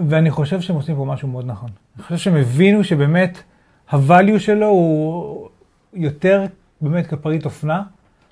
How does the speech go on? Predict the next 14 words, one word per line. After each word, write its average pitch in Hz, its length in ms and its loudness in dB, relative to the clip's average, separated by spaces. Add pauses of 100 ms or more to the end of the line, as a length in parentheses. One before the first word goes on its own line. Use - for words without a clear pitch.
(420)
או 143 260 0
שישכנעו 151 640 2
אותם 208 180 2
לקנות 180 340 -2
אותו 151 100 -8
יותר 156 200 -4
כפריט 156 420 -6
אופנה 147 260 -6
והרבה 131 220 -8
פחות - 320 -10
כגאדג'ט. 117 500 -14
אבל 190 260 -2
תמשיך 180 380 -2
עם 135 180 -4